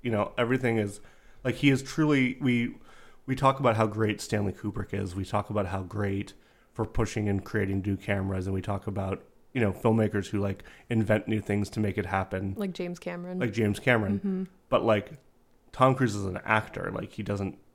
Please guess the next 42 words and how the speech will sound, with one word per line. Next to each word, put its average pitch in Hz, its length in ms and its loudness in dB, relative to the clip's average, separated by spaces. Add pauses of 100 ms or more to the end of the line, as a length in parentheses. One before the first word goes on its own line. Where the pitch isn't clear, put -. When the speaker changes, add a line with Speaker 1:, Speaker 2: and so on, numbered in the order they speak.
(140)
Speaker 1:
you 110 100 -4
know, 98 80 -6 (580)
he 110 460 -2
Speaker 2:
Right. - 280 -6 (140)
Speaker 1:
is 110 80 -6
just 98 120 -4
like, 101 120 -2
"I 107 120 0
want 107 200 2
this 101 180 -2
to 101 80 0
happen, 95 300 -2
whatever 95 320 -4
it - 120 -6
costs, - 340 -4
whatever 92 220 -4
it, - 180 -8 (400)
this 110 260 -6
needs 107 260 -2
to 95 100 -4
happen, 95 320 -4
this, 92 120 -8
'cause - 120 -10
this 92 140 -8
is 98 60 -6
what 98 120 -2
I 98 40 0
want." 107 280 2 (380)
That 165 180 4
is - 100 0
truly 107 540 -2 (580)
auteur, 127 560 2
auteur, 101 720 0
but 127 160 0
no 127 100 8
one's 131 240 6
gonna 113 100 0
call 107 340 2
Tom 98 260 -4
Cruise 104 240 -4
an 101 80 -4
auteur. 95 460 -4